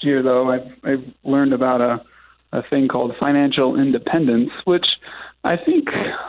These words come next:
uh, a subset of people who listen to you, I think, would fit into that, that mold. And, um, recently, a, a different kind of financial spokesperson,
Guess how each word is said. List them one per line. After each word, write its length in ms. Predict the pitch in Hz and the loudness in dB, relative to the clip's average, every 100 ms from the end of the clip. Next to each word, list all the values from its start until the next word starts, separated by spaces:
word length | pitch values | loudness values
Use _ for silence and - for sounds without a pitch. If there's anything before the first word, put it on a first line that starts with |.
| - | -4
uh, 360 | 180 170 160 160 | 0 2 2 0
a 20 | - | 0
subset 420 | 180 160 156 147 | -2 0 -2 2
of 220 | 147 131 | 0 -2
people 300 | - 156 147 | -2 0 2
who 180 | 139 135 | 2 2
listen 200 | 131 143 | 2 2
to 40 | 127 | 4
you, 340 | 123 139 147 - - | 4 4 2 -4 -4
I 100 | 143 | 0
think, 160 | 131 139 | 2 2
would 180 | 131 131 | -2 0
fit 160 | 156 139 | -2 2
into 220 | 139 131 | 2 2
that, 260 | 131 131 - _ - - _ - | 2 -2 -6 _ -20 -20 _ -2
that 200 | 135 - | -2 0
mold. 440 | 123 127 156 196 190 _ - - _ - | 2 2 2 -2 -6 _ -20 -20 _ 0
And, 440 | 165 160 156 147 | 2 2 0 0
um, 500 | 151 143 139 135 131 - _ - | 2 2 0 -2 -6 -16 _ -4
recently, 480 | 208 - 170 147 143 | -2 0 0 2 2
a, 140 | 131 | 0
a 500 | 131 151 - 143 143 | -2 -4 -4 -2 0
different 440 | 139 170 160 139 - | 0 0 0 0 -2
kind 160 | 135 | -2
of 80 | 123 | -2
financial 640 | 139 135 131 131 131 120 - - _ - - | -2 0 0 2 0 -2 -10 -20 _ -12 -4
spokesperson, 720 | 139 135 - 131 - 131 | -4 -2 -4 -2 0 0